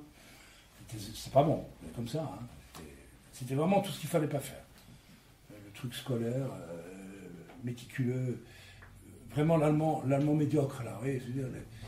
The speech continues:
il y a rien là-dedans. Il y a, il y a, il y a pas de... Euh, en art, ce qui compte, c'est le style, c'est pas la représentation. C'est le style. Il y a un style, ça, voilà. Il y avait rien, donc il a été éjecté de l'Académie de Vienne. On, enfin,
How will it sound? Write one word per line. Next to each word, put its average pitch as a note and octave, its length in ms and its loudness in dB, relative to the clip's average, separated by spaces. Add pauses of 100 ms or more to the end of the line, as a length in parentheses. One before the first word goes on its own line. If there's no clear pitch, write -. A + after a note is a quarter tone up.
(200)
il B2+ 60 -4
y B2+ 40 2
a - 40 0
rien D#3 260 4
là-dedans. - 460 -2 (200)
Il - 20 -10
y - 40 -8
a, - 120 -8
il - 20 -8
y A#2 40 -6
a, - 100 -8
il A#2 60 -8
y - 20 -8
a - 60 -10
pas D#3 200 2
de... A#2 240 4 (560)
Euh, G#2+ 40 -12 (300)
en C3+ 140 4
art, F3 160 12
ce F3 80 0
qui C#3 60 -4
compte, F3+ 160 4
c'est D#3+ 100 2
le C#3 80 4
style, D#3 360 2 (100)
c'est - 180 -8
pas C#3 220 6 (140)
la - 80 -10
représentation. A#2+ 600 -6 (880)
C'est - 100 -14
le - 80 -12
style. - 380 -8 (200)
Il - 40 -18
y - 20 -16
a - 60 -12
un - 320 -18
style, A#2+ 280 -8
ça, - 140 -12 (160)
voilà. A#2 160 -10 (440)
Il B2+ 60 4
y - 20 6
avait D#3 100 6
rien, D#3 340 6
donc B2+ 200 0
il A2+ 100 0
a A2 40 -2
été A#2 300 0 (280)
éjecté B2+ 360 0
de A#2+ 60 -2
l'Académie B2 420 0
de A#2 80 0
Vienne. F#3 320 6 (720)
On, A2 80 -4 (240)
enfin, - 140 -12